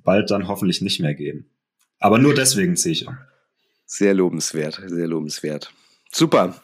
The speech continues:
Speaker 2: Ich bedanke mich, äh, bei euch an dieser Stelle für eure Expertise, für eure Meinung, für eure Einschätzung. Ähm, wir werden natürlich auch im Rahmen dieses Icing the Kicker Podcasts noch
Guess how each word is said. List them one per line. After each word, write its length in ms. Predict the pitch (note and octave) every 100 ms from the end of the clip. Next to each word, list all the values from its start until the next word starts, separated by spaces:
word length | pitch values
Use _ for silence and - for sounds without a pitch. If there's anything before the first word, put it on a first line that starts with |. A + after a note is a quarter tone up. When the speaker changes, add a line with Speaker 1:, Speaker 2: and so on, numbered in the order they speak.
| -
Speaker 2:
Ich 160 | D3+
bedanke 320 | F#3 E3+ F#3 F#3+
mich, 300 | F#3+ G#3 D#3
äh, 240 | E3 E3
bei 120 | D#3+ D#3
euch 360 | D#3+ G3+ -
an 160 | D#3 D#3+
dieser 220 | D3+ D#3
Stelle 520 | - D#3+ E3+ F#3+ D#3+ -
für 500 | - D#3+ D#3 D3+ -
eure 380 | C#3 D3 D3+ -
Expertise, 720 | C3+ - - C#3+ - F3+ E3+ E3
für 300 | - D3+ C3
eure 200 | C#3+ C#3+
Meinung, 480 | C#3+ D3+ E3 E3 D#3+
für 400 | - D3 C#3+ A2
eure 380 | C3+ C3 B2
Einschätzung. 880 | G#2 C#3+ D#3+ - D#3+ - E3 D#3+ D#3+ D3+
Ähm, 300 | B2 C3+ C#3
wir 160 | C#3 B2
werden 400 | B2+ C#3+ D#3 D3
natürlich 500 | C#3 D#3 D#3+ F3+ B2
auch 160 | C#3+
im 160 | C3+ B2+
Rahmen 340 | A2+ C3 C#3+
dieses 360 | C3 B2 B2+ -
Icing 440 | G2 B2+ - C#3 B2+
the 80 |
Kicker 320 | B2 C#3+ - C#3
Podcasts 760 | - B2+ - A#2 A#2 - -
noch 300 | A#2+ A#2